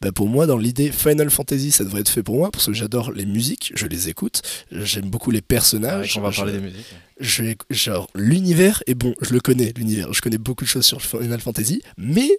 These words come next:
Speaker 1: j'ai jamais pu y jouer parce que les, euh, les R P G au tour par tour, j'ai du mal.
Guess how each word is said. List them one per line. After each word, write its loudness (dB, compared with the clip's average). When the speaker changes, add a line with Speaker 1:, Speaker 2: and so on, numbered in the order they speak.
Speaker 1:
j'ai 0
jamais 2
pu 0
y 2
jouer 2
parce 2
que 2
les, 6
euh, 2
les 2
R 0
P 4
G 4
au 4
tour -2
par 2
tour, -2
j'ai 0
du 2
mal. 2